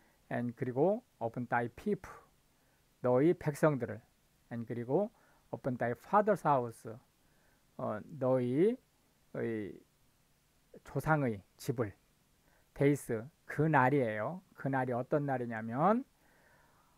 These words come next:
어, have not come, 아직 오지 않은 그날. 네,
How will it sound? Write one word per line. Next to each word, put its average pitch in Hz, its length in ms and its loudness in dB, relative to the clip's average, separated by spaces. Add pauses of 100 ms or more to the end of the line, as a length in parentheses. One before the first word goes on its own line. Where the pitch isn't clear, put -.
(120)
어, 113 220 -2 (280)
have 165 400 10 (360)
not 143 260 6 (180)
come, 156 260 2 (760)
아직 131 260 0
오지 151 280 6
않은 143 300 6
그날. 117 360 -4 (1300)
네, 131 340 2